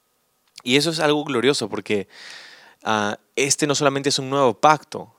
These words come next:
entre dos partes, sino que es un testamento que está basado sobre la voluntad de Jesús, la voluntad de Dios mismo.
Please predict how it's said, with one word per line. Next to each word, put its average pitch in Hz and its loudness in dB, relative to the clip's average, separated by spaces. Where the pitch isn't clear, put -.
entre 107 -4
dos 101 -6
partes, 117 0
sino 110 -6
que 110 -4
es - -6
un 117 -18
testamento 113 -4
que 110 -10
está 113 0
basado 113 0
sobre 113 -2
la 110 0
voluntad 104 -2
de 120 -2
Jesús, - -8
la 110 0
voluntad 107 -2
de 120 2
Dios 113 -2
mismo. 101 -10